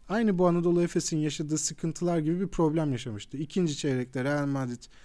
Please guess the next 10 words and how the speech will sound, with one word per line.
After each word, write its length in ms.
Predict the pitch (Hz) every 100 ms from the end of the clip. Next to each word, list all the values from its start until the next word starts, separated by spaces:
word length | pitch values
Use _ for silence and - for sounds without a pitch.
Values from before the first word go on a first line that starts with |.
| - -
oyunu 260 | 160 160 139
sertleştirdi. 720 | - 160 151 143 - 131 123
Bir 80 | 175
tane 240 | - 139 135
yumruk 400 | 190 180 147 131
attı. 380 | 123 - 196 202 - - 143
Devrildi 480 | 180 170 143 127
Fenerbahçe 640 | 123 139 123 123 127 196 175
ve, 140 | 190 - - - -
e, 220 | 139 135